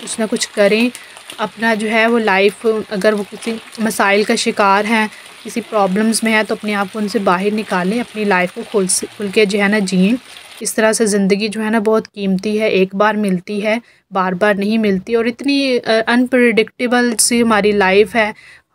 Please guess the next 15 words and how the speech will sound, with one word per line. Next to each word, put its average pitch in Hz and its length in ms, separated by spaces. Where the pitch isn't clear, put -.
इतनी 240 360
जो 220 120
है 226 140
वो 214 80
कोई 240 200
पता 226 300
नहीं 220 180
अगले 214 220
लम्हे 220 280
हमारे 214 360
साथ 220 180
क्या 208 120
हो 220 200
जाना 196 320
है। 196 140